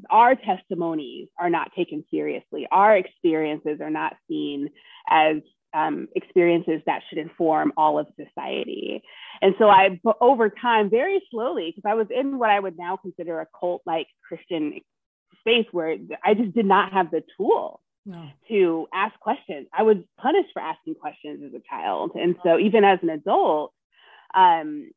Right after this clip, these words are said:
Speaker 1: some of the resources that I needed, like resources to pay my bills and the jobs that I was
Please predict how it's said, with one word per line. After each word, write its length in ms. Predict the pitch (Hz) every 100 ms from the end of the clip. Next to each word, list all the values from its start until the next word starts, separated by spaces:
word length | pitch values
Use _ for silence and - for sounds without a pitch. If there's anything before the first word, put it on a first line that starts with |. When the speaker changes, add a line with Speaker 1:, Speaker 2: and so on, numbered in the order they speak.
| _ _ _ -
Speaker 1:
some 160 | 240
of 60 | 220
the 60 | 185
resources 640 | 202 233 202 196 196 185 165
that 100 | 165
I 140 | 175
needed, 480 | 175 202 175 120 120
like 160 | 160 170
resources 480 | 180 185 180 180 165
to 80 | -
pay 220 | - 180
my 180 | 165 160
bills 560 | 175 180 170 165 165 170
and 140 | 165
the 80 | 165
jobs 400 | 156 170 185 180
that 100 | 175
I 100 | 156
was 120 | 175